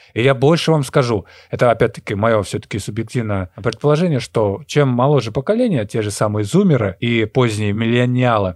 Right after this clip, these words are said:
они уже будут покупать больше через интернет. И я в этом считаю, что одни перспективы. Поэтому пренебрегать продажей онлайн ни в коем случае нельзя. Что ты думаешь по этому поводу, Артём?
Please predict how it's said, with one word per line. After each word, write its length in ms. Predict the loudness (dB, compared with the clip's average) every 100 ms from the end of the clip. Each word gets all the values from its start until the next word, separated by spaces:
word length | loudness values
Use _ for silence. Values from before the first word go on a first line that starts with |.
| -2
они 180 | 2 2
уже 220 | 2 2
будут 280 | 2 0 -2
покупать 460 | -6 0 2 2
больше 320 | 2 -2 -2
через 300 | -6 -4 -4
интернет. 440 | -4 -6 -6 -8 -6
И 320 | -6 -4 0
я 120 | 2
в 40 | 2
этом 200 | 0 -6
считаю, 340 | 0 0 0
что 220 | 0 0
одни 260 | 0 0 -4
перспективы. 720 | -2 -6 -4 -6 -4 -6 -2
Поэтому 380 | 0 0 -2 -2
пренебрегать 600 | -4 0 0 2 0 0
продажей 460 | 0 2 0 0
онлайн 420 | 0 2 2 -2
ни 120 | -8 -8
в 60 |
коем 220 | -4 -4
случае 380 | -4 -6 -6 -6
нельзя. 260 | -6 -4 -6
Что 160 | -2
ты 100 | 0
думаешь 320 | 0 -2 -4 -4
по 80 |
этому 240 | -6 -6 -8
поводу, 300 | -8 -6 -8
Артём? 280 | -10 -14